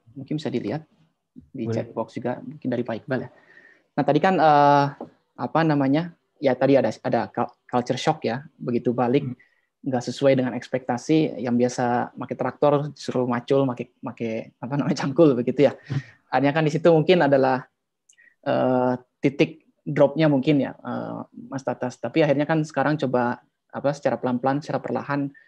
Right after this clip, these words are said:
Speaker 1: coba bangkit gitu ya dengan berbagai cara. Nah, ini mungkin, eh, nyambung ya sama Ik-, pertanyaan Pak Iqbal. Eh, apakah jalan hidup di pendidikan atau maupun di keilmuan ini selalu berjalan mulus begitu ya? Eh, selain tadi, apakah mungkin juga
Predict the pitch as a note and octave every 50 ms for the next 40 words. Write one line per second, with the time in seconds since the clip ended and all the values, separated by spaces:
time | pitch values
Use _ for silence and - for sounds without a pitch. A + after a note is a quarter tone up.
0 | _ _ _ - - B2 B2 B2+ A#2+ B2+ A#2 A2+ A#2+ A#2 - D#3+ E3 - - C3+
1 | B2+ - C3 C3+ C3 B2+ B2 B2 A#2 A#2 A2+ A#2+ B2 A#2+ B2+ A#2 A#2+ A#2+ A#2 A2+
2 | - A2+ A#2 A#2 A#2 A#2 - C3 C#3 C#3 B2+ D3 _ _ _ _ _ _ _ _
3 | _ _ _ _ _ _ _ - - - - C#3 D3+ E3+ E3+ E3 D#3+ D3 F#3 F3
4 | E3+ D3 D3+ D3+ C#3+ C3+ C3+ C3 B2+ - _ _ _ _ - _ - D#3+ C#3+ C3
5 | C#3+ D3 E3+ E3+ C#3+ C#3 C#3 C#3 C3 B2 A#2+ - - - _ _ - - C#3 -
6 | - C3 - C3 B2+ B2 A#2+ A#2 A2+ A#2+ - C3+ C3 A#2 A#2 - - - _ _
7 | - - A#2+ A#2 G2+ - B2+ - D3 D3+ D#3 E3+ D#3+ D#3 - _ _ _ _ _
8 | - _ _ _ - C#3 D3 C#3 C#3 C3+ C#3 C#3 C3 C#3+ C3+ - - C#3 C3 B2+
9 | B2+ B2 B2 B2+ B2+ B2 B2 B2 - C#3 C3+ B2+ B2+ C3 B2+ B2 B2 B2 C3+ C3
10 | B2+ B2+ C3 B2+ B2+ B2+ B2 C#3 D#3 D3+ D3+ D3+ - - C#3 A#2+ A#2+ C3 B2+ A#2+
11 | B2+ B2 B2 B2 B2 C3 C#3+ C#3+ C#3 B2+ - - B2 A2+ A2+ - A#2 A2+ B2+ -
12 | _ _ _ - - _ _ _ _ _ _ - C3+ B2+ B2 - C3+ B2+ C3 C3+
13 | B2+ C3 C3 D#3 D3 - C3+ - C3+ C3 C3 B2 A#2+ C3+ B2+ B2+ C3+ C3+ C#3+ C3+
14 | B2 -